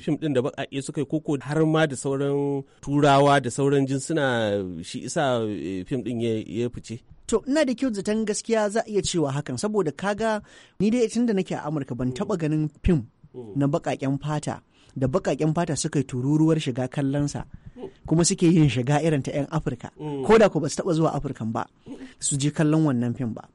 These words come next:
Speaker 2: Sannan Turawan kansu ba a bar su a baya ba. Kowa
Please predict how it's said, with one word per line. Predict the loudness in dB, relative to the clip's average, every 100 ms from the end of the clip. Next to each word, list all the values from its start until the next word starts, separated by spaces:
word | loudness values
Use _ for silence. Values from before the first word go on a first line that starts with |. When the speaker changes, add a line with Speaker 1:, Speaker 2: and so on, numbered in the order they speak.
| _ -6
Speaker 2:
Sannan | 2 6 6 6
Turawan | 4 4 4 2
kansu | 2 0 -2
ba | -2
a |
bar | -2 -2
su | -4
a | -6
baya | -8 -10
ba. | -14 -16 -16 -16 -16 -16 -18 -8
Kowa | 4 6 8